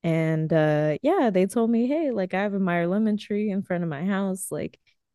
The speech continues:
once they ripen, um, I'll hit you up." And they did. And so shout out to the patrons who, you know, are in communication with us, um,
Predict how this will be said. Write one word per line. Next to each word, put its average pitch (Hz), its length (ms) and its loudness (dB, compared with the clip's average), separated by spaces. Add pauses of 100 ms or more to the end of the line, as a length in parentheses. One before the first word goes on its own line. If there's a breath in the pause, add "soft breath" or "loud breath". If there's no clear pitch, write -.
(140)
once 175 320 4
they 156 200 8
ripen, 151 580 6
um, 135 460 -4 (180)
I'll 151 140 -2
hit 160 260 0
you 147 80 2
up." 165 300 2
And 165 180 2
they 165 140 4
did. 160 480 2
And 151 320 -4
so 139 480 -2 (580)
shout 170 380 4
out 165 240 4
to 185 120 0
the 165 120 0
patrons 156 840 -2
who, 143 560 -2
you 165 200 -2
know, 143 340 -4 (460)
are 165 180 6
in 165 140 4
communication 220 760 2
with 214 160 0
us, 208 680 0
um, 147 540 -6